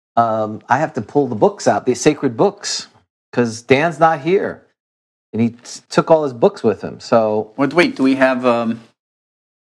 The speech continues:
Speaker 2: do you have a co-, a copy of Flipping and Turning?
Speaker 1: Issue four?
Speaker 2: Issue four?
Speaker 1: Of course I do. Of course we do, sir.
Speaker 2: Oh, my gosh.
Speaker 1: I have to find it,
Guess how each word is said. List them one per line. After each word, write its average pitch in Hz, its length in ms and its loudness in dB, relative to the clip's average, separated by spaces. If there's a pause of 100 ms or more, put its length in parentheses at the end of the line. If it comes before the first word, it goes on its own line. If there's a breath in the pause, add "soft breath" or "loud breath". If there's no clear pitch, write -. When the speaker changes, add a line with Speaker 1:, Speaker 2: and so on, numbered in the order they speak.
Speaker 2:
do 117 60 0
you 113 60 4
have 113 160 4
a 107 60 -10
co-, - 320 -6
a 104 120 0
copy 110 480 0
of 101 280 -4 (560)
Flipping 117 240 0
and 104 120 -2
Turning? 113 520 -2
Speaker 1:
Issue 127 240 0
four? 147 460 0
Speaker 2:
Issue 110 260 -4
four? 107 380 -2
Speaker 1:
Of - 60 -4
course - 220 -2
I 92 100 -6
do. 82 160 -10
Of - 1300 -20
course - 280 -6
we 110 120 0
do, 92 320 -6
sir. 175 420 -4 (480)
Speaker 2:
Oh, 117 180 -2
my 101 180 -12
gosh. 98 480 -10 (880)
Speaker 1:
I - 60 0
have 92 120 -6
to 87 60 -14
find 170 340 2
it, 135 240 -2